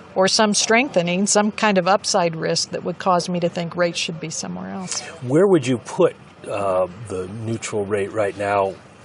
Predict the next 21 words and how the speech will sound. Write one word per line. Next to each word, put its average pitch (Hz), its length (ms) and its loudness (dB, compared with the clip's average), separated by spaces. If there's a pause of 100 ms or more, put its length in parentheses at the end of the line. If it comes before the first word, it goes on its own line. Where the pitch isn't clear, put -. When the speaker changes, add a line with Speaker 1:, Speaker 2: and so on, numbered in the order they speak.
Speaker 2:
relative 110 540 0
to 117 100 -6
where 107 240 0
you 101 260 -2
are? 87 220 0 (320)
Are 110 240 2
you 127 400 2 (160)
tight? 196 540 0
Are 107 100 2
you 110 220 -2
loose, 135 600 0
uh, 107 300 2
accommodative? 151 880 0
How, - 300 -2
how 156 160 2
do 143 80 0
you 135 80 0
see 117 220 -6
it? 90 120 -12 (460)
Speaker 1:
So - 140 0
I, 269 340 6